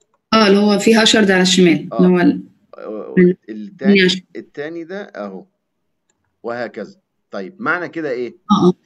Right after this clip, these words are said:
Speaker 2: معنى كده إن أنت لو بتدرسي، بتدرسي في، في الحتة دي، تعملي دراسة للحوض أمريكي في الحتة دي، دي تايب
Speaker 1: مم.
Speaker 2: تو،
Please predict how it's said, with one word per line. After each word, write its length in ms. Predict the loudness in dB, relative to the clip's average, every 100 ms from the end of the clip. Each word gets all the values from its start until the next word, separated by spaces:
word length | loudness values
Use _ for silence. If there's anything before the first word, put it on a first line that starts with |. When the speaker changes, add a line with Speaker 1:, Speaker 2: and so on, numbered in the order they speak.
| _ -8
Speaker 2:
معنى 280 | -6 -6
كده 220 | -10 -12 -10
إن 100 | -10
أنت 200 | -10 -8
لو 160 | -8
بتدرسي، 680 | -10 -16 -16 -12 -12 -14 _ _ _ _ _ _ _ _ _ _ _ _ _ _ _ -20
بتدرسي 640 | -20 -14 -12 -12 -14 -20
في، 300 | _ -20 -20
في 180 | -18 -18
الحتة 380 | -14 -14 -12 -12
دي، 200 | -12 -16 _ _ _ _ _ _ -18
تعملي 320 | -14 -12 -12
دراسة 360 | -10 -10 -10 -14
للحوض 400 | -14 -12 -12 -12
أمريكي 380 | -14 -14 -18
في 80 | -12
الحتة 400 | -12 -8 -8 -10
دي، 180 | -10 -12 -12 -20 _ _ _ _ _ _
دي 320 | -14 -12 -12 _ _ _ _ 0
تايب 280 | 2 2 0
Speaker 1:
مم. 60 |
Speaker 2:
تو، 300 | -10 -12 -14